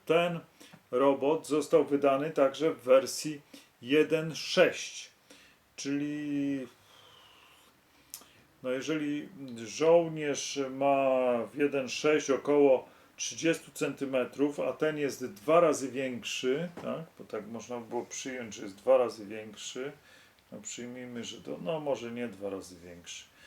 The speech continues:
Czyli musiałby mieć około pół metra. No, jest po prostu kolosem w wersji jeden sześć. Jest taki, takim kolosem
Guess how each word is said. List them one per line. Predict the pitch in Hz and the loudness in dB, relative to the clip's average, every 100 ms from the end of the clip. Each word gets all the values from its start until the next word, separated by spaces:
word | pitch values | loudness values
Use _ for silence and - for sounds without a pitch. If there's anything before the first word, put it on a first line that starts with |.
| - - _ | -20 -20 _
Czyli | 175 165 | -6 -4
musiałby | 165 175 170 151 165 | -4 4 4 4 -2
mieć | 165 170 | -2 0
około | 160 151 175 170 | 0 6 8 8
pół | - 190 208 | 4 2 4
metra. | 190 180 160 - 131 120 123 147 - _ - - _ _ | 4 6 4 4 4 4 4 -2 -10 _ -20 -20 _ _
No, | 135 | -4
jest | 147 151 139 - | -2 -2 -4 -2
po | 160 | -2
prostu | 156 160 160 160 | 2 0 0 -8
kolosem | - 170 175 160 - 139 113 | 4 8 10 8 4 -8 -4
w | |
wersji | 123 120 - 131 | -2 -2 -4 -10
jeden | 117 120 | -8 -8
sześć. | 107 - 117 | -8 -6 -6
Jest | 113 - | -8 -8
taki, | 131 - 127 _ _ _ | -8 -8 -16 _ _ _
takim | - 139 - 131 | -2 -2 -2 -14
kolosem | - 135 131 123 - 131 | -4 2 2 2 -4 -8